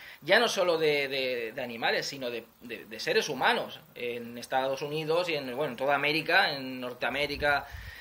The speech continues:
Centroamérica y Sudamérica, se expulsaron a los indios cuando fueron allí los colonos españoles, luego fueron los portugueses, los ingleses, los franceses, luego lo que hicieron fueron expulsar a, a los indios o obligarles simplemente a, a, a que tuvieran nuestra cultura, nuestra religión.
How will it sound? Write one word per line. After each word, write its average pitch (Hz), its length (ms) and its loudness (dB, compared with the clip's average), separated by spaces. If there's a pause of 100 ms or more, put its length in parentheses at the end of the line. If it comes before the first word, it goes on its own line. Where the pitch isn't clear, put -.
(140)
Centroamérica 151 640 4
y - 20 -2
Sudamérica, 143 480 0
se - 80 -2
expulsaron 139 640 0
a 127 80 2
los 113 160 -2
indios 175 340 -2
cuando 113 280 -6
fueron 127 280 -4
allí 127 180 -4
los 127 180 -4
colonos 127 400 -4
españoles, 151 760 2
luego 131 240 -2
fueron 127 240 -4
los 120 100 -6
portugueses, 156 800 0
los 139 140 0
ingleses, 131 360 -2
los 165 120 0
franceses, 127 440 -4
luego 127 220 -2
lo 110 80 -8
que 104 80 -14
hicieron 113 240 -8
fueron 131 260 -6
expulsar 165 600 -2
a, 127 220 2 (1000)
a 139 100 -2
los 131 200 0
indios 156 500 2
o 170 320 6
obligarles 151 680 8
simplemente 160 600 2
a, 135 500 8
a, 117 540 -4
a 135 60 -2
que 135 120 -4
tuvieran 131 440 -2
nuestra 131 380 -6
cultura, 165 460 -2
nuestra 156 260 0
religión. 143 640 -2